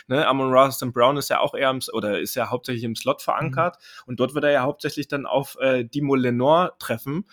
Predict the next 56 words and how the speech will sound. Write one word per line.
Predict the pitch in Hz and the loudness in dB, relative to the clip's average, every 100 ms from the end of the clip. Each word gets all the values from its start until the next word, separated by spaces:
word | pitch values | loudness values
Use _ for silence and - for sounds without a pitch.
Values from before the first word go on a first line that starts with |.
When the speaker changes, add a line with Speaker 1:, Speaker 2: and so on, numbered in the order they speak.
| - - | -20 -8
Speaker 1:
und | 120 | 0
da | 120 | 2
muss | 143 151 | 2 0
man | 160 | 0
an | 135 | 0
der | 147 | -2
Stelle | - 143 147 | -2 0 0
jetzt | 151 - | -2 0
auch | 147 | -2
noch | 135 | -2
mal | 151 | -4
sagen, | 135 135 151 147 | 0 0 0 0
der | 123 | 0
war | 127 123 | 2 2
bockstark | 127 - - 85 73 - | -2 -4 -4 -2 -2 -4
die | |
letzten | 110 104 - 117 | -6 -6 -10 -10
Wochen. | 104 - 104 | -10 -10 -8
Der | 110 110 | -6 -4
hat | - | -6
im | 131 | -10
Slot | - 123 165 - _ _ - | -4 -2 -2 -6 _ _ -6
richtig | 120 - 165 - | -6 -4 -6 0
aufgeräumt | 160 - 131 117 117 | 0 0 0 0 0
bei | 117 | 0
den | 113 113 | -2 -4
forty-niners, | 120 113 117 113 127 147 - - | -4 -4 -2 0 0 -2 -4 0
auch, | 131 135 - | 0 2 0
äh, | 131 123 - | 2 2 -2
wo | 127 127 120 | -8 -6 0
wir | 147 135 - - | 2 0 -2 -10
im | 127 | -8
Podcast | 117 135 - 139 127 - | -6 -6 -4 -4 -4 -8
von, | - 131 127 117 - - | -4 -2 -4 -8 -14 -6
ne, | 135 151 | 0 2
in | |
der | 131 131 | 4 2
Offseason | - 156 147 | 0 -2 -4
drüber | 139 143 143 | -2 0 0
gesprochen | 143 - 143 147 139 | 0 -4 -4 -4 -2
haben, | 147 147 | -2 -2
hm, | 127 147 139 | -2 -2 -2
ist | 131 | -2
er | 131 | 2
da | 131 | 2
der, | 139 135 | 2 -2
der | 139 131 | -2 -2
Richtige, | 147 - 151 151 131 | -4 -4 -2 -2 0
weil | 120 120 107 | 0 0 -4
gerade | 120 123 123 | -2 -4 -2
die | 123 | -2
Leistung | 117 127 135 | -2 -2 -8
in | 123 | -8
der | 110 | -6
letzten | 123 - 147 | -6 -8 -12
Saison | 135 135 139 143 | -10 -4 -4 -6